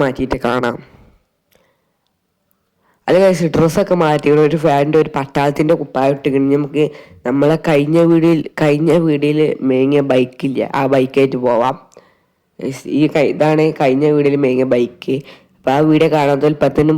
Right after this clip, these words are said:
പോയി കാണാം. ഈ വീഡിയോൻ്റെ താഴെ ഉണ്ടാവും ആ വീഡിയോ, അപ്പൊ പോയി കാണാം. അത് ഗൈസ്, നമുക്ക് ഇനി നേരെ കോളേജിലേക്ക് പോവാം. വണ്ടികൾ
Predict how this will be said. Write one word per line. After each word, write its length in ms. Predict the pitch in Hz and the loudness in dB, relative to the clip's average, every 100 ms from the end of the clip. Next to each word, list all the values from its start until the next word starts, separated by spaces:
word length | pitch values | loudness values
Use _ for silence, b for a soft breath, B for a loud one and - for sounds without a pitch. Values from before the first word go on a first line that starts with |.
| 147 | 0
പോയി 120 | 143 139 | -2 -2
കാണാം. 340 | 127 127 135 147 - b b b b | -2 0 -2 -4 -10 b b b b
ഈ 60 | 139 | 2
വീഡിയോൻ്റെ 280 | 151 147 151 151 | 2 2 0 -2
താഴെ 260 | 139 131 143 | -2 0 2
ഉണ്ടാവും 260 | 139 123 127 | 2 2 2
ആ 80 | 123 123 | 2 2
വീഡിയോ, 280 | 123 123 131 165 | 2 2 0 -2
അപ്പൊ 140 | - 135 | -6 -4
പോയി 160 | 135 135 135 | 0 0 0
കാണാം. 380 | 120 123 123 139 - - - - - - - _ _ - - B B B B B _ _ _ _ _ _ | -2 0 -2 -4 -10 -20 -20 -20 -20 -20 -20 _ _ -20 -20 B B B B B _ _ _ _ _ _
അത് 100 | 147 175 | 2 4
ഗൈസ്, 240 | 175 160 | 2 0
നമുക്ക് 220 | 160 147 175 | -2 0 2
ഇനി 100 | 175 | 4
നേരെ 340 | 156 147 175 185 | 4 2 0 -2
കോളേജിലേക്ക് 540 | 127 139 156 151 165 180 | 0 0 0 0 0 2
പോവാം. 320 | 165 147 156 - | 2 2 0 -2
വണ്ടികൾ 380 | 135 139 165 | -4 0 2